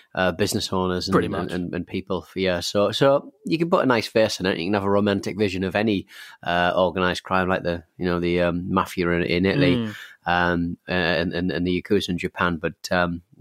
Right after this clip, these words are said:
Speaker 1: it, all in all, I think you gotta have a bit of perspective about it, haven't you? <laughs>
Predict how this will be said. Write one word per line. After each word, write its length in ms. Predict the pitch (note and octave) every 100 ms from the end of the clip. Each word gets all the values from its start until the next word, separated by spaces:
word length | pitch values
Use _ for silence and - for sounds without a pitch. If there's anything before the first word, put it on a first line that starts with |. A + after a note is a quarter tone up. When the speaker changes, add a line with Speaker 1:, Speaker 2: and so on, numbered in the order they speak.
| -
Speaker 1:
it, 400 | F#2 F#2+ G#2 G2
all 240 | - C3+ F2
in 100 | E2+
all, 240 | E2+ F2 -
I 100 | G#2+
think 140 | G#2+ F2+
you 60 |
gotta 160 | G2 E2
have 40 | G2
a 60 |
bit 140 | F#2 -
of 80 |
perspective 520 | - - - - B2 B2
about 280 | B2 A#2
it, 40 | A#2
haven't 220 | A#2 A#2
you? 120 | A#2+ - _
<laughs> 100 | F3+